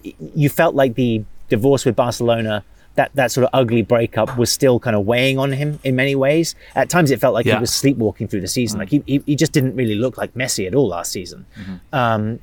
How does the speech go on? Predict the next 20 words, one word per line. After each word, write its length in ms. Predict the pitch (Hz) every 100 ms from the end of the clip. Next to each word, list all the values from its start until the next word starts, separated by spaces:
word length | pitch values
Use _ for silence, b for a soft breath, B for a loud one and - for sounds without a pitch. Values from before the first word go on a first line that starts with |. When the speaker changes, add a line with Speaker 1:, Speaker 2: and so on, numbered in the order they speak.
| -
Speaker 1:
this 200 | 156 -
season 240 | 180 120
he 100 | 113
looks 200 | 117 -
much 220 | 131 120
more 120 | 120
back 220 | 104 95 -
to 100 | 92
himself. 460 | 92 - 117 117 - b
Feels 200 | - 151
like 140 | 120 117
he's 160 | 113
sort 100 | 131
of 100 | 104
processed 520 | - 143 143 139 120
the 100 | -
emotions 460 | 110 104 110 - 107
of 80 | 92
that 220 | 104 -
departure 580 | 113 110 104 - 107